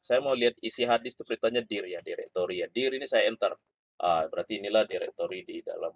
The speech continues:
folder yang tadi ya. Ya, ada banyak perintah yang lain yang bisa kita lakukan dari command line ini ya.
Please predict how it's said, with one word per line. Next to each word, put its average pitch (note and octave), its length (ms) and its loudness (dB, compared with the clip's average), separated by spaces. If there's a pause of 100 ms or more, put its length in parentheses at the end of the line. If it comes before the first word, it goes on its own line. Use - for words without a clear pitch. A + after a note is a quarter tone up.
folder D#2+ 320 -2
yang D#2+ 220 -2
tadi D#2+ 260 -4
ya. - 140 -18 (1120)
Ya, F2 140 -2
ada D#2+ 100 -2
banyak E2 380 -2
perintah F#2 420 4
yang F#2 220 2
lain G#2 340 6
yang G2 80 -2
bisa - 220 -6
kita - 180 -2
lakukan F#2 640 4
dari G#2 340 4
command F2 400 2
line E2 380 2
ini E2 320 -12
ya. - 20 -20